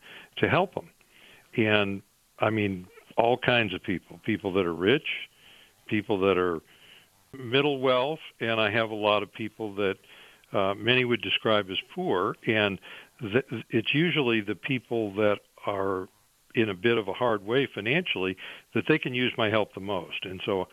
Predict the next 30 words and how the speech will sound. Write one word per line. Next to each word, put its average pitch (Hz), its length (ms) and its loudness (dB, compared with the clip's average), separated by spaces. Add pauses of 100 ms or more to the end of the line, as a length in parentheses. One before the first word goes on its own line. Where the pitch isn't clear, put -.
(420)
we, 123 200 -2 (240)
as 117 80 2 (100)
soon 175 240 4
as 143 60 -2 (200)
we 117 440 0 (840)
get 123 180 2 (120)
somebody 92 440 -2
that 92 180 -4
comes 117 400 -2
to 98 80 -2
us 90 340 -2 (200)
that 92 260 0
is 98 240 -2
in 98 200 -4
need, 98 460 0 (640)
um, 101 420 0
immediately 120 640 2
the 104 160 -2
antennas 104 480 0 (100)
go 87 180 -2
up, 85 260 -2
and 90 200 -10
we, 110 200 0 (380)
we 117 140 0
work 113 240 0 (100)
extra 127 380 0
hard 92 520 0 (720)
to 104 440 -2 (500)
give 160 280 2
them 101 200 0